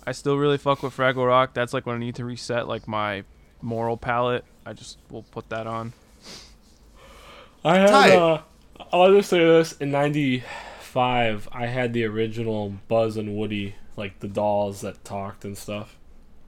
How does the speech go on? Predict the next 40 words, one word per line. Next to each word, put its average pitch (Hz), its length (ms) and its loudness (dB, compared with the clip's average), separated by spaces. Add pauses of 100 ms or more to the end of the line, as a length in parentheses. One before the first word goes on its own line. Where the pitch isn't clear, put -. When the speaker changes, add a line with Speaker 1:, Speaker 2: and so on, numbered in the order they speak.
(220)
Speaker 3:
Oh, 190 100 8
for 165 160 2
real? 240 220 6 (320)
Speaker 2:
Yeah, 120 280 2
like, 117 220 -4
the 110 80 -8
Bu-, 113 380 0
the 113 260 4
Woody 120 400 -2
had 117 180 -6
the 107 200 -2
drawstring, 120 760 -6 (680)
and 110 100 -10
then 110 140 -4
Buzz 113 360 4
had, 117 140 0
like, 104 200 -2
the, 101 320 -2 (500)
the 113 80 -8
different 117 340 -2
phrases, 110 680 -2
and, 113 100 -6
like, 110 140 -4
his 101 120 -8
wings 110 280 -6
would 110 100 -6
pop 110 220 -2
out 110 160 2
and 101 100 -10
the 98 60 -8
laser. 104 580 -6 (360)
Speaker 3:
It - 40 -2
was 151 120 2
like 185 120 0
a 180 80 2
full-ass, 175 440 4
like, 156 140 2
Buzz 147 160 4
Lightyear 131 300 2
toy. 95 180 -6